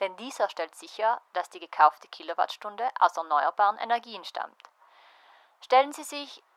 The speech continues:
das europäische Stromnetz wie einen großen See vor. In diesen See liefern Wasserkraftwerke, Windräder, aber auch Atomkraftwerke und Kohlekraftwerke. Über den Stromhändler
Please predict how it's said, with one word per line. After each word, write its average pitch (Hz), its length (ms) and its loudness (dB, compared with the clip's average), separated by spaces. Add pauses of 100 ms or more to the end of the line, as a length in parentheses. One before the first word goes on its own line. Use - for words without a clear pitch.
das 214 160 -2
europäische 226 540 -2
Stromnetz 208 640 -4
wie 214 80 0
einen 208 240 -2
großen 190 400 -6
See 147 260 -14
vor. - 300 -10 (640)
In 208 140 -18
diesen 294 300 -16
See 240 260 -8
liefern 180 440 -10
Wasserkraftwerke, 208 1300 6
Windräder, 208 720 2 (160)
aber 226 400 12
auch - 120 6
Atomkraftwerke 214 920 0
und 247 80 -12
Kohlekraftwerke. - 920 -8 (760)
Über 233 200 -6
den 190 140 -8
Stromhändler 214 840 -4